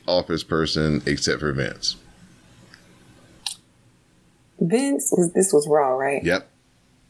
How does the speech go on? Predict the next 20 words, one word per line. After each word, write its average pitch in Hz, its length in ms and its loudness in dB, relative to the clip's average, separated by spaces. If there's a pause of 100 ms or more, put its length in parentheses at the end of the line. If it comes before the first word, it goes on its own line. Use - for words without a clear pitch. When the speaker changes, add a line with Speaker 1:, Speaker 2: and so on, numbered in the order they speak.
(880)
Speaker 2:
Vince 147 300 2
was - 120 0
hiding - 480 -2
'cause - 180 -2
he, 135 200 0
he - 180 0
been 139 160 2
listening 143 300 2
to - 100 -2
the - 80 -2
podcast. 151 640 -2
He 165 120 2
knew 135 200 2
you 135 100 2
was 123 120 2
coming 147 320 -4
for - 280 -2
him. - 160 -2
Speaker 1:
<laughs> - 40 -12 (1200)
Uh, 82 420 2